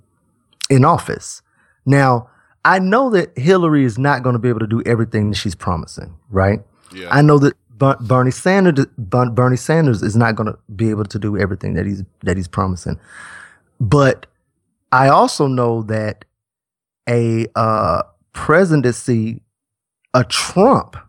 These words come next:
Speaker 1: candidacy, candidacy, candidacy presidency is, is a lot worse than, than, than the bo-, than a Bernie or a Hillary.
Speaker 2: And, and see, that's the problem. Like, you know that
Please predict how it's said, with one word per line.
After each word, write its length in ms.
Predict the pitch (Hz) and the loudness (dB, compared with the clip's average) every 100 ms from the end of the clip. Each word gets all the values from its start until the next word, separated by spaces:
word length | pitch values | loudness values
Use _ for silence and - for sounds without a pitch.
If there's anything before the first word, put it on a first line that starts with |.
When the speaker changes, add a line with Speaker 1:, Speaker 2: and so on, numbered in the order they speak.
| _ _ _ _ _ | _ _ _ _ _
Speaker 1:
candidacy, 520 | - 139 123 110 - - - | -6 0 0 0 -6 -16 -4
candidacy, 440 | 147 120 107 - - | 0 2 0 -4 -12
candidacy 520 | - 151 123 104 - - - - - | -2 2 2 0 -6 -20 -20 -20 -8
presidency 800 | - 143 117 107 95 117 104 - | 0 0 0 -4 -4 -8 -8 -6
is, 260 | 127 120 110 | -2 -2 -2
is 160 | 131 113 | -4 -2
a 20 | |
lot 300 | 113 117 110 | 2 2 0
worse 340 | 104 110 92 - | -2 -4 -4 -6
than, 260 | 107 101 | -6 -4
than, 320 | 98 104 98 92 | -2 -4 -4 -6
than 340 | 104 95 95 - | -4 -4 -6 -6
the 100 | 107 | -6
bo-, 320 | 95 113 98 | 0 0 0
than 200 | 110 110 | 0 0
a 200 | 104 101 _ _ _ | 0 -2 _ _ _
Bernie 380 | - 110 117 104 | -4 0 2 0
or 200 | - 92 | 0 -2
a 60 | 90 | -2
Hillary. 380 | 104 87 85 - | -2 -4 -8 -14
Speaker 2:
And, 160 | 120 131 | -8 -6
and 140 | 131 | -6
see, 120 | 123 135 | -6 -2
that's 200 | 135 123 | -2 -2
the 40 | |
problem. 480 | - 147 170 123 107 | 0 4 4 2 0
Like, 320 | 113 110 98 _ _ _ | 0 0 -2 _ _ _
you 140 | 98 147 | -4 0
know 240 | 170 151 | 4 6
that 300 | 143 139 131 | 6 6 2